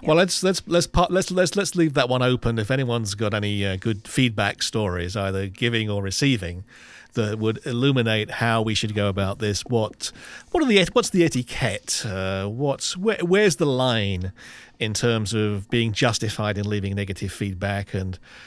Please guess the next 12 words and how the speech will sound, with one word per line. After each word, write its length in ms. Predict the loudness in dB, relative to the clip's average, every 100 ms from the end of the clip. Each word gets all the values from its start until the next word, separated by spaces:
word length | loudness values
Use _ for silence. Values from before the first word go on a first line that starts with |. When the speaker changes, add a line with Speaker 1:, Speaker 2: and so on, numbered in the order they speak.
| -20 -10 -2
Speaker 1:
when 640 | 2 4 4 2 -2 -4 -8 -6 0
would 100 | 2
it 60 |
be 100 | 2
perhaps 200 | 2 2
just 100 | 0
appropriate 520 | 0 2 0 0 -6
to 60 | -2
send 220 | -2 0
someone 220 | 0 0 -2
a 60 |
note 320 | 0 -2 -2